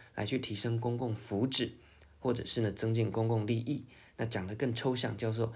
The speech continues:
落实公共性。那这个公共就是什么呢？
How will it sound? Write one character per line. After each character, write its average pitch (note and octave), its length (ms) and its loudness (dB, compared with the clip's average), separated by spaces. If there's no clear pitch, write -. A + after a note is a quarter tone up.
落 C#3+ 260 2
实 G#2 220 -2
公 A#2+ 280 0
共 A2 220 -2
性。 A#2+ 260 4
那 E3+ 80 0
这 F#3 80 6
个 D#3 100 0
公 F3 320 6
共 E3+ 240 6
就 C3 140 2
是 B2+ 40 4
什 A2+ 160 0
么 G#2 100 -2
呢？ A2 140 2